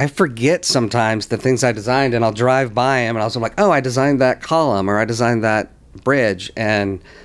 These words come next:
so I've got a lot of bridges, um, the whole tollway kind of gantry system, the aesthetics of the,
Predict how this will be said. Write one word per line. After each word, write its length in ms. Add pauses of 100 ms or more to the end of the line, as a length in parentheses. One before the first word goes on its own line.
(140)
so 220
I've 180
got 140
a 60
lot 320
of 200 (480)
bridges, 1160
um, 600
the 80
whole 300
tollway 680
kind 220
of 60
gantry 400
system, 440
the 80
aesthetics 520
of 140
the, 180